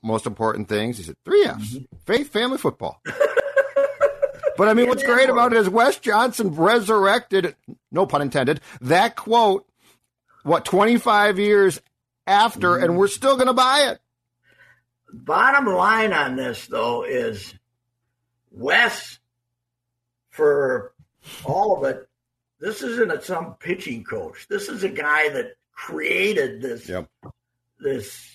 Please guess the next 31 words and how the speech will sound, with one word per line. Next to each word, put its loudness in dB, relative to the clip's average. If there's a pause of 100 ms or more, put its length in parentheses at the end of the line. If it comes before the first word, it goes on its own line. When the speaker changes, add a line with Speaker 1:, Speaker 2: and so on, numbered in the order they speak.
(380)
Speaker 2:
biomechanical -2 (640)
pitching -4
department -4 (600)
all 2
the 2
way 2
down 0
to, -4 (840)
you -6
know, -4
the -4
guys 0
they're -4
signing -4
in -10
the -12
Dominican. -6
They -6
got -6
the, -12
this, -16
this -8
whole -2 (500)
group 2
of -6
people. -4
Uh, -6 (560)
do -14
you -2
know 2
that 0